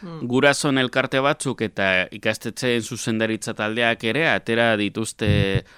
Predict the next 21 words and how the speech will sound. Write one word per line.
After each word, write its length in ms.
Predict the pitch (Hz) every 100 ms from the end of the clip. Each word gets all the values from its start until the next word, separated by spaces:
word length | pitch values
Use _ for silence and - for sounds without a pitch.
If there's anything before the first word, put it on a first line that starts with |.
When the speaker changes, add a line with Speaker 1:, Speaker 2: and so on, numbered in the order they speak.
| -
Speaker 2:
prentzaurrekoak, 880 | - 101 98 113 107 104 - 151 185
esanez, 420 | 107 - 110 143 117
babes 300 | 101 107 110
guztia 340 | 113 - 113
ematen 380 | 107 110 110 107
dietela 480 | 107 92 87 113 143 131 101 87 92
hauei, 580 | 110 113 143 170 160 - -
profesionalak 640 | - 104 110 117 110 107 101
direla, 460 | 95 104 135 160 104
eta 240 | 90 98
abar. 200 | 90 78 - - - - -
Eta 220 | 117 98
sexologiako, 1080 | 90 98 - 107 104 113 101 98 110 107 95
zuk 160 | 90 101
esan 180 | 98 98
duzun 260 | 95 101
bezala, 440 | 95 113 117 101 92 - - _ _
federakuntza 800 | 107 98 98 98 - 110 110 107
eta 80 | 101
elkarte 340 | 101 101 104
desberdinak 800 | 101 98 110 113 117 127 147 -